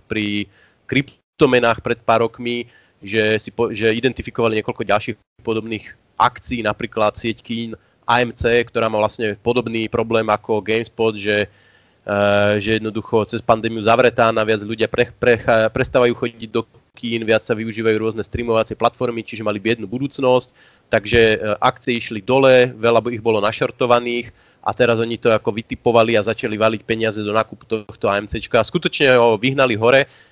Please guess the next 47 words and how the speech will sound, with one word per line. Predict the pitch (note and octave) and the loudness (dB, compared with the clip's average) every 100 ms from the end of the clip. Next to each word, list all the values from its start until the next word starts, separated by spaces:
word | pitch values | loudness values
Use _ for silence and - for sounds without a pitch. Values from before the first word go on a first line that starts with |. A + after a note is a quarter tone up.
| _ | _
Tam | C3+ C#3+ | 0 0
vznikla | D#3+ D#3 C#3+ | 2 2 2
dokonca | D3 C#3+ C#3+ | 0 -4 -4
taká | C3+ C#3 | 0 0
vtipná | - D#3+ D#3 A#2+ | 0 -4 -2 -2
situácia, | C#3 C#3+ C3 B2+ C#3+ C3+ D3 _ _ _ _ _ _ _ | -4 0 0 2 2 2 2 _ _ _ _ _ _ _
e, | B2+ A2+ A2+ A2+ | -4 -2 -2 -4
že | A2 - | -6 -4
tieto | C3+ - | -2 -4
kina | - C#3+ B2 | -2 2 2
A | C3 | 2
M | C3+ | -2
C, | - C3+ C3+ | 0 2 2
oni | C#3+ | 0
boli | D3 D3 | 0 2
na | C#3 | 4
hranici | D3+ D3+ C#3+ - | 4 2 0 -4
bankrotu. | A2 A2 A#2+ A#2 G#2 | 0 0 0 -6 -6
Potrebovali | - - D3 D3 C#3 | -12 -6 0 2 0
strašne | - C3+ C3+ D3+ | 0 0 0 -4
cash, | - A2 D3+ - | -2 -2 -2 -8
pretože | G#2 - A#2 | -10 -8 -8
v | B2 | -8
podstate | - A#2 | -10 -10
nemali | A2+ A2+ A#2+ A2+ | -6 -2 -2 -4
príjem | - A#2+ A#2+ G2+ | -4 -2 -2 -4
z | |
lístkov, | G2+ A2 - C#3+ | -10 -14 -4 -4
potrebovali | A2+ - A2+ A2 A2 | -2 -6 -2 -2 0
zaplatiť | G#2+ - A#2 A2+ G2+ | -2 0 -2 -4 -12
výplaty, | G#2+ A#2 A2+ A#2 | -12 -4 -4 -2
nájmy | G2 G2+ A2+ A2 | -2 -2 -2 -6
a | F#2 | -2
tak. | A2+ - _ _ _ _ _ - | -2 -2 _ _ _ _ _ 0
A | B2 | 2
oni | E3 | 4
sa | D#3+ D#3+ | 4 2
o | |
to | D#3 | 0
snažili | - D#3 C#3+ D#3 | -2 -2 0 -4
úpisom | C#3 D3+ - A2 | -4 -6 -4 0
akcií. | G#2 - F#2 - | 0 -2 -12 -8
To | |
znamená, | A2 B2 C3 B2 | -2 0 0 0
že | B2+ | -2
oni | B2+ A#2+ | -4 -6
vydali | C3 C3 C3 B2+ A#2+ | 2 2 4 -2 -6